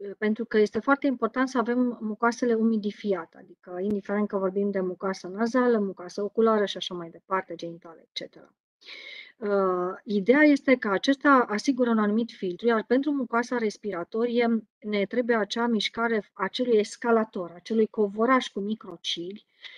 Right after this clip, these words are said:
care să fie impecabil, deci care să facă acea mișcare de du-te vino,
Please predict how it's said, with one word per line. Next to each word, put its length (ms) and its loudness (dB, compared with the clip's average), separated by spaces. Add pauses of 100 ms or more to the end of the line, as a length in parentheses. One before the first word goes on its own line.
(140)
care 200 -4
să 160 0
fie 220 2
impecabil, 760 -2
deci 200 -10
care 180 0
să 140 -4
facă 240 -2
acea 200 0
mișcare 420 2
de 140 2
du-te 340 -2
vino, 680 -8